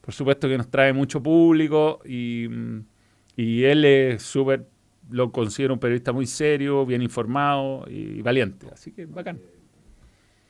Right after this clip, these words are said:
No tengo nada, nada malo para decir.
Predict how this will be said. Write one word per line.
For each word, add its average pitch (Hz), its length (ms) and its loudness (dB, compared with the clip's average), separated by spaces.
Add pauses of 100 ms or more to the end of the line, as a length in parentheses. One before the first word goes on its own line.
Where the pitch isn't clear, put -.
(580)
No 120 140 -4
tengo 123 240 -2
nada, 135 480 2 (260)
nada 131 340 -4
malo 131 300 0
para 120 200 0
decir. 104 400 -10